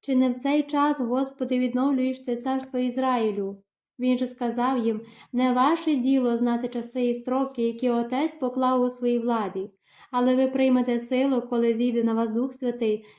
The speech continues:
і будете мені свідками в Єрусалимі та по всій Іудеї і Самарії та аж до краю землі". Сказавши це, він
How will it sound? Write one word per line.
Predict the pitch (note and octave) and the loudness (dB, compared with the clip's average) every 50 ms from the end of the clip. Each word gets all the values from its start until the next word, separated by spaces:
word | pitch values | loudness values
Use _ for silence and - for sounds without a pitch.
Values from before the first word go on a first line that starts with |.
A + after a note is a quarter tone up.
| _ _ _ | _ _ _
і | - D4 | -2 -2
будете | C4 B3+ D#4 D4+ D4+ C#4+ D4 D4 | 0 2 2 2 2 2 2 2
мені | C#4 C#4 C#4+ C#4+ D4 C#4+ | 4 4 4 4 2 2
свідками | C#4+ D4 D4 D4 D4 - C#4+ C4 C4+ C4+ | 0 0 -2 -2 0 0 0 2 2 2
в | C4 C#4 | 2 2
Єрусалимі | C4+ C4+ C4+ C4 C4+ C4+ C4+ C4+ B3+ B3+ C#4+ D#4 D4 C4 A#3+ | 4 4 4 2 0 0 -2 -2 0 0 2 2 2 2 2
та | A3+ - A#3+ A3+ | 0 -4 -6 -4
по | A#3 B3 | -2 -4
всій | A#3+ A#3+ A#3+ C4+ C4 | -4 -2 -4 -4 -4
Іудеї | C4+ - C4+ C4 B3 B3 A3+ G3+ A#3 B3 C4 C4+ B3+ A#3+ | -4 -2 0 2 2 2 0 0 -2 0 0 0 0 0
і | A3+ | -2
Самарії | A#3 A#3 A#3 A3+ A3+ A#3+ C4+ C#4 C4+ B3 A#3+ | -2 -2 -2 -2 0 0 0 0 2 2 0
та | A#3+ A#3+ A#3+ | 0 0 0
аж | A#3+ A#3+ A#3+ A#3+ A3 | 0 0 0 0 0
до | A3+ A3+ | -4 -4
краю | A3+ A#3 A3+ A3+ A#3 A#3 A3+ A3 | -4 -4 -4 -2 0 -2 -2 -2
землі". | A#3 A3+ A3+ A3 A3 G3+ G3 G3+ - _ _ _ _ _ _ _ _ _ _ _ | 0 0 0 0 0 -2 -2 -6 -12 _ _ _ _ _ _ _ _ _ _ _
Сказавши | - C4 A#3+ A#3 C4 C4 C4 C4 C4+ A#3 | -6 -2 0 2 2 0 0 -2 -4 -8
це, | - - C4 B3+ C4+ C#4 C#4 - - - - _ _ _ | -6 -6 -4 -2 -2 -4 -6 -8 -16 -20 -20 _ _ _
він | G#3+ A#3+ B3+ C#4 C#4+ C#4+ C#4+ C#4+ - | -2 0 2 4 4 2 0 -2 -8